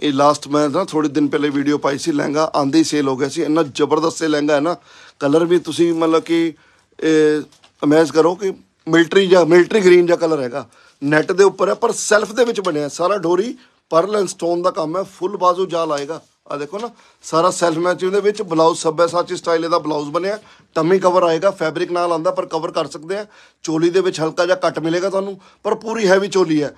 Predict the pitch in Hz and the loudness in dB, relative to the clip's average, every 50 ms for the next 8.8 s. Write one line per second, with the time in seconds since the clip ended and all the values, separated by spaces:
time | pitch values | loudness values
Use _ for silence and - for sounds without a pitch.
0 | _ _ _ - - 226 - 196 190 202 208 202 254 247 240 240 226 214 233 226 | _ _ _ 0 2 2 4 4 4 2 4 2 2 2 4 2 2 4 4 4
1 | 220 202 190 180 180 170 170 175 170 165 - - - 190 226 226 220 - - 208 | 4 4 2 2 0 0 -2 -2 -2 -4 -4 -6 -10 -2 0 0 0 0 0 0
2 | 202 196 190 185 180 156 156 135 - - _ _ _ _ _ _ - 185 185 - | 0 2 0 0 -2 -4 -4 -8 -8 -12 _ _ _ _ _ _ -10 -10 -4 -2
3 | 208 214 202 208 190 196 202 208 202 196 190 196 190 202 196 175 170 160 156 165 | -2 -2 0 -2 -2 0 -2 -2 0 4 4 4 4 4 0 -2 -2 -2 -2 -2
4 | 190 196 180 175 180 165 - - 208 165 165 160 156 165 165 165 170 170 170 180 | -2 -2 -2 -2 -2 -2 -4 -6 -4 -2 0 0 0 -2 -4 -4 -4 -4 -4 -4
5 | 208 254 285 285 _ _ _ _ _ - 185 202 220 233 240 - - 208 190 196 | -4 -6 -10 -12 _ _ _ _ _ -14 -10 -8 -8 -8 -8 -8 -6 -6 -4 -4
6 | 208 220 208 190 - - 175 185 202 165 143 180 196 202 202 185 185 190 185 190 | -4 -4 -6 -8 -6 -4 -2 -2 -2 -4 -4 -4 -2 -2 -2 -2 -4 -6 -6 -2
7 | 156 175 170 190 185 - 196 185 175 170 185 180 175 175 180 180 180 170 175 202 | -2 -2 0 0 -2 -2 -2 -2 -2 -2 -4 -4 -2 0 0 0 0 0 -2 -4
8 | 196 185 - 190 247 254 254 - 180 202 202 180 143 135 123 | -6 -8 -10 0 2 2 2 4 2 0 -2 -2 -2 -4 -8